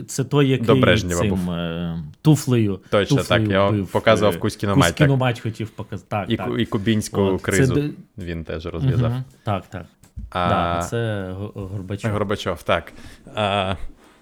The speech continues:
Speaker 2: а що я про, що я про Горбачова казав?
Speaker 1: Ти що він мудак?
Speaker 2: Мгм.
Speaker 1: Е, про те, що всі намагались замовчати все це, і, і це все дійсно, ну, в-, перші ось ці заяви, хоч які заяви, були під впливом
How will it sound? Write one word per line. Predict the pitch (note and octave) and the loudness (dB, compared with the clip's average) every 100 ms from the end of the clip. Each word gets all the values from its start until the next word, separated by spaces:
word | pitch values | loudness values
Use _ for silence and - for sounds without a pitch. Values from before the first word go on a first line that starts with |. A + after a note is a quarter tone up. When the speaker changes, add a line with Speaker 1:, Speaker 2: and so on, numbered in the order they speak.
| D3+ - - A2 G#2 | -20 -18 -16 -16 -8
Speaker 2:
а | - | -6
що | - C#3+ | -2 0
я | D3+ | 0
про, | A#2 | -2
що | - | -2
я | D3+ | 0
про | C#3+ | 2
Горбачова | D3+ C#3+ D3 C#3 | 0 2 0 0
казав? | C3+ C3 - _ _ - - - _ _ _ _ _ _ _ _ _ _ | -2 -4 -12 _ _ -12 -12 -12 _ _ _ _ _ _ _ _ _ _
Speaker 1:
Ти | B2+ | -8
що | - D#3 | 0 2
він | G3 | 4
мудак? | G3+ F#3 G#2+ - - - | 4 4 2 -2 -14 -4
Speaker 2:
Мгм. | B2+ A#2+ | 2 4
Speaker 1:
Е, | A#2+ | 2
про | A2+ C#3 | 2 0
те, | C3+ F#3 | 0 0
що | F3+ E3 D#3+ D#3 D3 C#3+ C3+ A#2+ | 0 -2 0 0 0 0 -2 -4
всі | - - F3+ | -6 -2 0
намагались | D#3+ C#3+ D3 C3+ D#3+ D#3+ C3+ | 0 0 2 2 4 4 2
замовчати | C3 C#3 C3+ E3 F#3 D#3 | 2 -2 -2 -4 -4 -4
все | - - A2+ | -4 -2 -2
це, | A2 G#2+ F#2 - | -2 -6 -6 -6
і, | A#2 A#2 A2+ | -6 -4 -4
і | A2+ A#2 | -6 -10
це | - E3+ | -6 -4
все | F3 C#3 | -4 -4
дійсно, | B2 F3 - C#3+ | -2 -4 -2 -2
ну, | C#3+ D3+ D3+ | 0 0 -4
в-, | A2+ C3+ | -12 -14
перші | - D3+ D3 - | -2 0 2 0
ось | A2+ - | -4 -4
ці | |
заяви, | G#2+ A2+ B2 E3+ | -4 -2 0 0
хоч | B2+ A#2 - | 0 -2 -6
які | G#2+ B2+ | -4 -2
заяви, | F#2+ F#2+ F#2+ D#3+ F#3+ | -2 -2 -2 0 0
були | G#2+ G#2+ C#3+ | 0 0 0
під | F3 A2 | 0 -4
впливом | - - C3+ F3 D3+ B2 | -6 -2 0 2 0 0